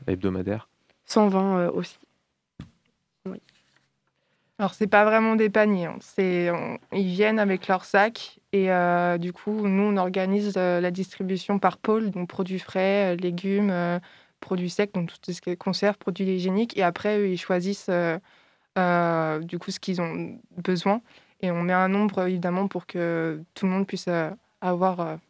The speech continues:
Speaker 3: des choses en repartant.
Speaker 1: Euh, à côté des distributions alimentaires, donc la surprenante épicerie offre également aux étudiants, euh, des produits d'hygiène, enfin, étudiants des produits d'hygiène. Euh, pourquoi, en fait, il est important pour l'association de se pencher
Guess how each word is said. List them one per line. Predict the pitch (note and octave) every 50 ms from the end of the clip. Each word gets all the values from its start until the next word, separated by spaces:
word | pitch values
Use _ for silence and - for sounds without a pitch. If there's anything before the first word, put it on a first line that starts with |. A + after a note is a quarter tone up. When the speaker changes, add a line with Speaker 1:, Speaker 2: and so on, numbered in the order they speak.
| _
Speaker 3:
des | - F#3
choses | - - G3+ F#3
en | F3
repartant. | - - E3 - - - - _ _ _ _ _ _ _ _ _ _ _ _ _ - - - - - _ _ _ _ _ -
Speaker 1:
Euh, | G#2+ G2+ G2 G2 G2 F#2+ F#2+ F#2 -
à | G#2 G#2
côté | - A2 G2+ - C3+ B2
des | G#2+ G#2+ G2+ G2+
distributions | F#2+ G2+ G#2 - - A2+ G#2+ G2+ - -
alimentaires, | G#2+ G#2 G2+ F#2+ F#2+ F#2 - C3+ C#3 C3
donc | A2 G2+ - -
la | G2
surprenante | - - - - - G#2+ G2+ - -
épicerie | G2+ - - G#2+ - - - B2+ A#2
offre | G#2 - -
également | A2 G2+ G2+ G#2 G2+ G#2 G#2+
aux | G#2
étudiants, | F#2+ G2 F2+ - - G#2 G2 G#2+ A2 A2 G#2+ G#2
euh, | F#2 F2+ F2+ F2+ F2+ F2+ - - - -
des | F2 F#2 F2+ F2+
produits | - - G#2+ G2 G2 G2+
d'hygiène, | G2 G2 G2+ F#2 G2 A2+ -
enfin, | - - G2 F#2 F#2 -
étudiants | - G#2 F2+ - - G2+ G#2 G#2+ G#2
des | G2 F#2
produits | - - G#2 F#2+ F#2+ G2
d'hygiène. | G2 G2+ G2 F#2 G2 A2 C3 C#3+ B2 G2 - - - - - - _ _ _ _ - G2+
Euh, | G2 F#2+ F#2 F#2 F#2 F#2
pourquoi, | F#2 - G#2+ - D3+
en | C#3+
fait, | C3+ D3 B2+ -
il | - G2+
est |
important | G2 F#2+ F#2 - - - - B2 B2 - _ _
pour | - G#2 A2 G#2
l'association | G2+ - - G2+ - G#2 F#2+ - A#2+ A#2+
de | A#2
se | - - G2
pencher | - G2+ F#2+ - - G#2+ -